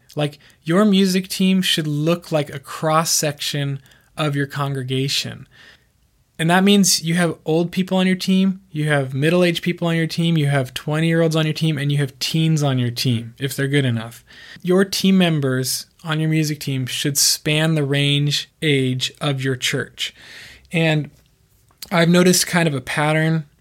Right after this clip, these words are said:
in some of the bigger churches where it looks like everyone on stage is, like, twenty-five, and you can only be on the team if you're good looking and you have good style.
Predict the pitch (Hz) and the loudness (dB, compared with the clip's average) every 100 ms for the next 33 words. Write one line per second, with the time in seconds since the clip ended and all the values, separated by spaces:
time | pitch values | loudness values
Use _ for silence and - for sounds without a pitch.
0 | _ 160 143 139 127 - 147 139 131 147 | _ -4 -2 -2 -4 -4 -2 -2 -4 -4
1 | 147 151 - 160 170 160 147 143 139 - | -4 -2 -2 -2 -2 -2 0 0 0 -4
2 | - 143 165 185 - 175 160 165 170 160 | -12 -4 -2 2 2 2 2 0 2 0
3 | 147 - 147 151 143 139 135 131 - _ | 0 2 2 2 0 0 -4 -6 -18 _
4 | _ - 160 156 147 151 143 143 135 - | _ -6 -2 0 0 2 4 2 0 -6
5 | - 139 131 127 131 - - _ _ _ | -4 -2 -2 -4 -6 -14 -20 _ _ _
6 | 160 151 156 156 151 147 143 135 147 143 | -4 0 2 2 2 2 2 0 0 0
7 | 127 135 139 143 139 135 139 135 131 123 | -2 -2 0 0 0 -2 -2 -2 -2 -2
8 | 135 131 127 - - 139 120 123 | -2 -4 -2 -2 0 -2 -4 -8